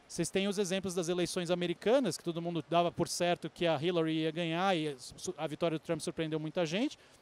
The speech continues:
Você teve isso no contexto político brasileiro em alguns cenários também, às vezes pro bem, né? Todo mundo imaginava que os velhos caciques do Senado iam se reeleger e de repente um monte de gente foi re-, eleita, novidade.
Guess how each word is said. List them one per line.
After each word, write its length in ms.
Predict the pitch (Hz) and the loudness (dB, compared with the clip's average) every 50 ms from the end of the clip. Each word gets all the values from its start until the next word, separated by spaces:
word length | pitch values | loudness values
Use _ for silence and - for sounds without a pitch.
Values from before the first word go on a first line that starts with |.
| _ _ _ _ - - - - - - - | _ _ _ _ -20 -20 -20 -20 -20 -20 -16
Você 160 | - - 180 | -6 -6 -6
teve 340 | - - 196 214 185 185 190 | 0 4 2 4 4 4 2
isso 200 | 190 180 - 190 | 4 2 2 0
no 80 | 180 - | -2 -2
contexto 440 | - 185 165 - - 175 - - | 0 -2 0 2 2 0 0 0
político 400 | - - 175 165 160 151 - - | -2 0 2 2 2 0 -2 -6
brasileiro 480 | 160 160 165 151 139 156 151 160 165 156 | -4 -4 -4 -2 -2 -4 -2 -2 0 0
em 60 | 165 | 0
alguns 300 | 160 156 147 160 160 - | 0 0 -2 -2 -4 -4
cenários 440 | - 170 156 156 156 156 151 143 - | -4 -4 -4 -2 -4 -4 -4 -6 -6
também, 380 | - 165 156 156 185 233 285 - - - - - - | -6 -6 -2 0 0 -2 -2 -4 -8 -18 -20 -6 -2
às 140 | 208 190 156 | -2 2 2
vezes 140 | 196 180 | 2 2
pro 160 | - - 190 160 | 2 0 -2 2
bem, 240 | 180 208 254 214 | 4 4 4 4
né? 120 | 175 185 190 | 2 0 0
Todo 200 | - 170 165 170 | 0 -2 -4 -2
mundo 180 | 170 180 180 | -4 -4 -4
imaginava 480 | 175 175 175 156 147 160 170 175 165 170 | -2 -2 -2 -4 -2 -2 -2 0 -2 -2
que 160 | - - 180 | -2 0 0
os 260 | 170 151 127 - - - - - - - | 0 0 0 -4 -8 -10 -16 -20 -16 -2
velhos 320 | 120 170 180 180 165 - | 2 4 4 4 2 0
caciques 480 | - - 170 - - 185 170 - 170 139 | -2 -4 -4 -2 -4 -6 -6 -6 -8 -6
do 100 | 147 147 | -6 -6
Senado 380 | - 175 160 156 160 160 135 | -4 -2 -2 -2 -2 -2 -2
iam 100 | 151 160 | -2 -4
se 160 | 143 - 175 151 | -4 -4 -4 -4
reeleger 520 | 151 160 160 151 156 151 127 131 170 170 | -2 -2 -2 -2 -2 -2 0 2 0 2
e 40 | 160 | 2
de 60 | 156 | 2
repente 380 | 151 151 - - 170 160 - 160 | 0 0 2 0 -2 0 0 -2
um 40 | |
monte 380 | 156 160 165 190 214 208 - 175 | 2 4 2 2 2 0 -6 -8
de 100 | 147 151 | -8 -6
gente 300 | 131 143 165 165 - - | -4 -4 -4 -4 -6 -6
foi 160 | - 170 156 | -4 -4 -2
re-, 140 | 147 165 160 135 147 | -2 -4 -6 -6 -6
eleita, 480 | 160 156 151 160 160 156 - 156 139 - - | -4 -2 -2 -2 -4 -2 -4 -8 -8 -8 -10
novidade. 560 | 160 160 147 156 147 156 165 202 240 247 - | -10 -8 -8 -6 -2 2 4 4 4 4 0